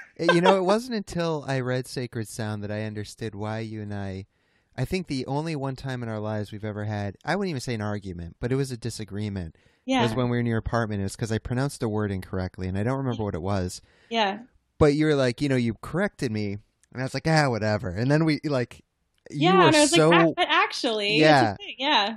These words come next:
Speaker 1: And after reading it, it's like, "Okay, now I understand where she's coming from." 'Cause at the time, I,
Speaker 2: Uh-huh.
Speaker 1: you know me, it's like, "Ah, whatever." But no, I,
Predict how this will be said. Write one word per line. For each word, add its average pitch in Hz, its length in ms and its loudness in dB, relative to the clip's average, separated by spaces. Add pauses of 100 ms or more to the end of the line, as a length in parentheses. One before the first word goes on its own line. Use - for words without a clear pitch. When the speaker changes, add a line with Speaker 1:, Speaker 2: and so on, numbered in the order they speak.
Speaker 1:
And 170 160 2
after 196 340 0
reading 165 220 -2
it, 131 220 -6
it's 123 100 -10
like, 123 220 -6
"Okay, 127 400 -8
now 123 320 -4
I 156 100 -4
understand 110 720 -8
where 95 180 -8
she's 92 240 -16
coming 101 240 -6
from." 104 200 -8
'Cause 120 160 -4
at 135 120 -2
the 117 80 -8
time, 127 320 -10
I, 165 100 -6
Speaker 2:
Uh-huh. 165 100 -8
Speaker 1:
you 175 120 -8
know 131 160 -6
me, 107 240 -8
it's 117 160 -8
like, 120 160 -10
"Ah, 139 240 -6
whatever." 98 560 -8
But 131 240 -4
no, 143 160 0
I, 135 120 -2